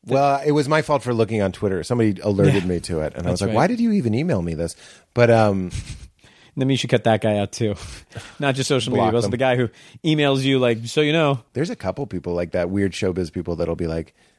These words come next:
Speaker 1: "Hey, this guy's shitting on you." I was like, "Why are you"
Speaker 2: Yeah, don't worry, I have that. It's just called my parents.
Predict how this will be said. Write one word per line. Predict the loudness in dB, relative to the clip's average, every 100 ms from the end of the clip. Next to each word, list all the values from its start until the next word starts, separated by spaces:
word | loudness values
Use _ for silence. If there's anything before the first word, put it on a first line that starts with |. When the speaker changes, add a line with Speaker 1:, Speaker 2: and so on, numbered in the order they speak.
| _ _
Speaker 1:
"Hey, | -2
this | -2 0
guy's | 0 0
shitting | 0 2 4 4
on | 4 4
you." | 2
I |
was | 0
like, | -4 -4
"Why | -4 -4 -2
are | -2
you" | -2 -2 0 2 2 0 -4 -10
Speaker 2:
Yeah, | -2
don't | 2
worry, | 4
I | 4
have | 4
that. | 2 0 -4
It's | -14 -12
just | -4
called | 0 2
my | 2
parents. | 2 2 2